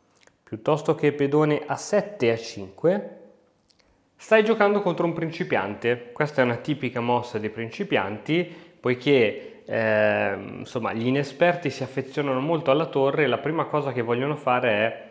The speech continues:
far uscire subito la torre tramite manovre di questo tipo, mentre un giocatore esperto sa che i pezzi pesanti, ovvero la torre, donna, e beh, il re ovviamente non conta,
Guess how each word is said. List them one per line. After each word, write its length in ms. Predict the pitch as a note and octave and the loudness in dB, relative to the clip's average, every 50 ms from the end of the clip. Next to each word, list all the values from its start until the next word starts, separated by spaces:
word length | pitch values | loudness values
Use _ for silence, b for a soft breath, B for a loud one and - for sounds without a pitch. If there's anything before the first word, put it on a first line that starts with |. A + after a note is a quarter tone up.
| - - - | -20 -20 -12
far 220 | _ - B2 A#2+ B2 | _ 0 0 0 0
uscire 340 | A#2 - - C3 A#2+ A#2+ | 0 -4 -2 -2 -2 -2
subito 720 | A#2+ - - E3 C#3+ C3+ C3 - B2 A#2+ - B B B B B B B B B - | -2 -2 -2 -2 -2 -2 -2 0 0 0 0 B B B B B B B B B -4
la 120 | A#2+ A#2 - | -4 -4 -2
torre 420 | - C3 B2+ B2 A#2 A#2+ A#2+ A2+ | 2 4 6 6 6 4 2 2
tramite 420 | - A2+ A2+ A2+ A2+ A2 A2+ A#2 | 2 0 0 0 0 -2 -4 -4
manovre 340 | A2 A2 A2 A2 G#2+ A2 G#2+ | -2 0 0 0 0 0 -2
di 120 | G#2 A2 G#2+ | -2 -4 -6
questo 320 | - A2 - - C3+ C3 | -6 -8 -8 -8 -8 -4
tipo, 300 | - F#3+ E3 - - G#2+ | -2 -2 -2 0 -2 -4
mentre 300 | G#2 A2+ A#2 A#2 - A#2+ | -2 -2 -4 -4 -4 -4
un 60 | A#2 A2+ | -4 -2
giocatore 440 | A2 A#2 - - A#2+ - B2+ B2+ | -2 -2 -4 -4 -4 -2 -2 -2
esperto 500 | B2+ B2+ - - - D#3+ D#3 D#3 - - | -2 -4 -4 0 2 2 2 2 -2 -6
sa 720 | - - - - E3 C3 G2+ - - - - - - - - - | -8 -2 4 8 8 8 8 6 0 -10 -14 -16 -20 -20 -16 -8
che 100 | - A2+ | -6 -6
i 60 | A2 | -4
pezzi 360 | - C3 B2+ B2+ - - A#2+ | 0 -2 -2 -2 -2 -6 -4
pesanti, 600 | A2+ B2+ A2+ A#2+ E3 F3 E3 B2+ A2 - - G2+ | -2 -2 0 0 0 0 0 -2 -2 -4 -6 -6
ovvero 360 | G#2 G#2 G#2+ A#2 A2 G2 F#2+ | -4 -2 0 0 0 0 0
la 120 | F2+ F#2 F2+ | -4 -6 -4
torre, 500 | - C#3 C3+ A#2+ G#2 E2+ F#2+ F#2 F2+ - - - - | 0 4 4 4 4 2 0 -6 -10 -14 -16 -20 -14
donna, 580 | - G#2 A2+ A2+ A2+ G#2+ G2 F#2+ F#2+ F#2 - - B B B B B B B B B | -6 0 0 2 2 2 0 -4 -10 -12 -14 -16 B B B B B B B B B
e 80 | G2+ | -4
beh, 220 | G2 F#2+ F#2 F#2+ F#2+ | -2 -2 -2 -2 -2
il 80 | G2 | -2
re 300 | F#2+ G#2+ A2 G#2+ G#2 G2 F#2+ | 0 0 2 2 2 2 0
ovviamente 420 | F#2+ F#2+ G#2 A2 A2 A2 - A#2 | -2 -4 -2 -2 -2 -2 -2 -2
non 160 | B2+ C#3 C#3+ | -2 -2 -2
conta, 540 | D3 - C3 A#2 A#2+ - C3 C3+ - B | 0 2 2 2 2 0 -2 -4 -4 B